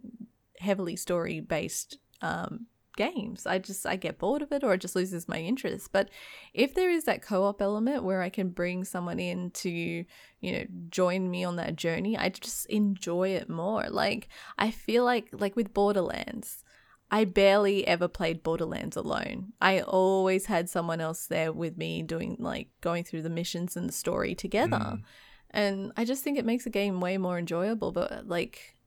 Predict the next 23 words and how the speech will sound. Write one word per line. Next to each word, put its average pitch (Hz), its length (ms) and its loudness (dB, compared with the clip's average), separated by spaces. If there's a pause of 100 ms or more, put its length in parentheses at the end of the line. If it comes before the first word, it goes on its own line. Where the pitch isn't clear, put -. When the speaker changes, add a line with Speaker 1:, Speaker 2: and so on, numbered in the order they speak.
(520)
Speaker 1:
I 226 120 -4
don't 330 100 -8
know, 381 220 0
like, 196 160 4
I 196 60 6
feel 208 220 4
like 254 200 4
it's, - 220 -4
a - 60 -6
co-op 240 420 0
is 226 200 0
a, 190 260 4
is 190 140 0
a 180 40 0
dying 190 580 4
<laughs> - 20 6
genre 208 720 4
when 190 160 0
it - 80 -2
comes 185 240 0
to 185 100 -4
gaming. 180 580 0
And 208 280 2